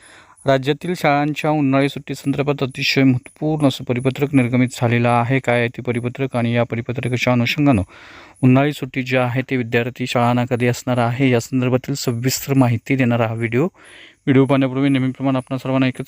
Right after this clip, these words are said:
विनंती, व्हिडिओ शेवटपर्यंत पाहावा आणि आपण जर आमच्या चॅनलवर नवीन असाल तर चॅनलला जरूर सबस्क्राईब करा, समोरील बेल आयकॉनला सुद्धा क्लिक करा, जेणेकरून महत्त्वपूर्ण शासन निर्णय, कर्मचारी पेन्शनधारकांच्या हिताच्या महत्त्वपूर्ण अपडेट्स, महत्त्वपूर्ण शासन निर्णय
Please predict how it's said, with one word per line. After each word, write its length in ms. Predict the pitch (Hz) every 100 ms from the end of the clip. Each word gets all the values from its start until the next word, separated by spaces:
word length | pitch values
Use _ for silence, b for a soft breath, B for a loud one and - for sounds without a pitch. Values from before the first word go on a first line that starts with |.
| -
विनंती, 280 | 139 123
व्हिडिओ 280 | 113 117 120
शेवटपर्यंत 520 | 117 120 117 - 131
पाहावा 240 | 127 120 135
आणि 120 | 147
आपण 260 | 120 123 117
जर 140 | 120
आमच्या 240 | 113 110
चॅनलवर 320 | - 120 113 113
नवीन 340 | 110 113 143
असाल 260 | 131 113 104 B B B B B _
तर 60 | 123
चॅनलला 380 | 123 123 123 127
जरूर 360 | 123 123 139
सबस्क्राईब 440 | 147 131 - - 123
करा, 200 | 131 147
समोरील 360 | - 127 120
बेल 200 | 120 123
आयकॉनला 340 | 120 - 113 117
सुद्धा 300 | - 135 135 -
क्लिक 200 | 139 -
करा, 120 | 117 B B B B B -
जेणेकरून 360 | 127 123 127 127
महत्त्वपूर्ण 580 | 123 131 139 151 151
शासन 420 | 143 131 117 - 113
निर्णय, 280 | 110 123
कर्मचारी 580 | 135 127 123 120 127 131
पेन्शनधारकांच्या 800 | 127 127 120 123 120 123 127 123
हिताच्या 440 | 120 - 117 131 131
महत्त्वपूर्ण 680 | 123 - - 131 135 135
अपडेट्स, 400 | 123 117 123 135 -
महत्त्वपूर्ण 460 | 117 - 147 143 139
शासन 400 | - 110 - 117
निर्णय 280 | 135 127